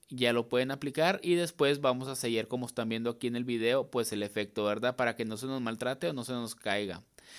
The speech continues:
Después de esto vamos a aplicar la mi-, el mismo procedimiento, vamos a aplicar la primera capa de nuestro top gel.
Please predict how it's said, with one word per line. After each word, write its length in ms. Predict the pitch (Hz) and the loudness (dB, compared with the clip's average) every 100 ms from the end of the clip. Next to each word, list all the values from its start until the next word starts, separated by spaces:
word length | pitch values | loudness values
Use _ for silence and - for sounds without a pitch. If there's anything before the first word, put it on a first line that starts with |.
| - - - | -18 -6 4
Después 320 | 147 180 180 | 4 6 6
de 140 | 190 | 6
esto 160 | 190 202 | 6 4
vamos 180 | 190 196 | 2 0
a 40 | |
aplicar 320 | 190 147 135 139 | -2 0 2 4
la 180 | 147 | 2
mi-, 100 | 156 | 2
el 220 | 131 135 131 | 2 2 2
mismo 360 | 131 131 143 | 0 -2 -2
procedimiento, 800 | 147 139 135 120 117 135 156 190 | -2 -2 0 0 0 -2 -2 0
vamos 240 | 160 143 | -2 -2
a 40 | 151 | -4
aplicar 340 | 135 127 117 | -4 -2 0
la 100 | 123 | 0
primera 300 | 131 120 120 | 0 -2 0
capa 360 | 123 120 131 127 | -2 0 0 -2
de 640 | 123 120 117 113 110 98 110 | -4 0 2 4 2 0 -2
nuestro 380 | 113 - 107 | -6 -2 -4
top 280 | - 131 135 | 2 2 2
gel. 320 | 135 147 190 | 4 4 4